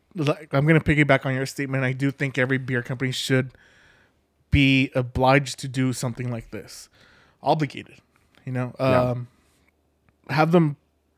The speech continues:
Speaker 1: give you a base beer of every fucking type of beer and then show you their variants on it.
Speaker 2: Right.
Speaker 1: Uh, specifically these. Like, this, in my mind's eye, this is what beer is.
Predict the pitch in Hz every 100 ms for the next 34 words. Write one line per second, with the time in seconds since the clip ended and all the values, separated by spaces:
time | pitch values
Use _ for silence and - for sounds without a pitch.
0 | _ - 151 165 139 131 151 - - 101
1 | - 127 135 147 160 147 139 139 131 127
2 | 135 127 127 131 _ - _ - 131 135
3 | 143 156 147 135 _ _ _ - 139 135
4 | 127 127 117 117 117 - 101 104 - _
5 | - 98 107 87 - _ - 117 113 117
6 | 110 _ _ _ - - 143 202 214 185
7 | 131 135 139 110 113 123 120 151 180 147
8 | 139 139 156 165 147 - 127 135 139 156
9 | 135 127 123 _ 139 123 120 117 67 117
10 | -